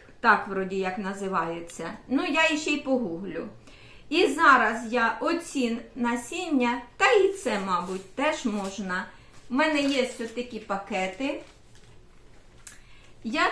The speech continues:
тут шпилькою отак проколюю низ, щоб насіннячко дихало. І всі їх поховаю в пакети і, е,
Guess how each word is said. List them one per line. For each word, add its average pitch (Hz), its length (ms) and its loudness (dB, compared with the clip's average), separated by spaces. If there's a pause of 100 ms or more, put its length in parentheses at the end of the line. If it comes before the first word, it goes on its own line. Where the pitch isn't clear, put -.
(100)
тут 277 280 -2 (2250)
шпилькою 190 920 -2 (240)
отак 254 500 0
проколюю 240 880 2
низ, 240 520 0 (2250)
щоб - 440 -4 (140)
насіннячко 302 1000 0 (160)
дихало. 214 720 -2 (1000)
І 330 240 0
всі 359 380 0
їх 311 440 -2
поховаю 254 720 2
в 247 120 -6
пакети 277 760 0
і, 294 200 -2
е, - 120 -6